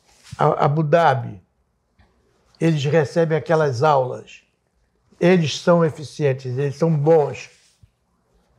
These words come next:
São imbatíveis. Como, como nós, como nossa história. Olha a nossa história.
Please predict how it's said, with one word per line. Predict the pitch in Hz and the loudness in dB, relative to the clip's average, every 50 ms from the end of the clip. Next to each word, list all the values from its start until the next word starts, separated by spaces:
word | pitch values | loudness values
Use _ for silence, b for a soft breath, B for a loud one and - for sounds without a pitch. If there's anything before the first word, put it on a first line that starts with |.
| _ _ _ _ _ _ _ _ _ _ _ _ _ _ _ _ _ _ | _ _ _ _ _ _ _ _ _ _ _ _ _ _ _ _ _ _
São | - 147 156 | -2 0 2
imbatíveis. | 180 175 160 185 170 156 - - 175 175 156 131 113 110 104 104 - - - - _ _ _ _ _ _ _ _ _ _ _ _ _ _ _ _ _ _ | 2 4 4 4 2 2 0 -2 -2 -2 -2 -2 -4 -6 -10 -12 -16 -20 -20 -20 _ _ _ _ _ _ _ _ _ _ _ _ _ _ _ _ _ _
Como, | - - 160 165 165 165 175 - - | -2 0 0 2 2 0 -2 -6 -4
como | - 185 180 180 190 | 0 2 4 4 6
nós, | 180 175 170 165 165 165 151 120 - - - _ _ _ _ _ _ _ - | 6 4 4 6 4 4 2 0 -6 -12 -18 _ _ _ _ _ _ _ -8
como | 147 151 160 160 | -6 -4 0 2
nossa | 165 170 156 - 160 | 2 2 2 -2 -8
história. | 123 - - 175 175 175 170 147 123 104 98 _ _ _ _ _ _ _ _ _ _ _ _ _ _ _ _ _ _ _ _ _ _ _ _ _ _ _ _ _ _ _ _ _ _ _ _ _ _ _ _ - | -14 -6 0 2 2 2 2 0 -2 -8 -12 _ _ _ _ _ _ _ _ _ _ _ _ _ _ _ _ _ _ _ _ _ _ _ _ _ _ _ _ _ _ _ _ _ _ _ _ _ _ _ _ 0
Olha | 160 196 220 220 220 | 2 2 4 4 2
a | |
nossa | 208 220 226 185 127 185 | 2 2 0 -2 -4 -8
história. | - - - 208 214 226 214 165 123 104 - | -10 -6 -4 -2 -2 -2 -2 -4 -6 -8 -10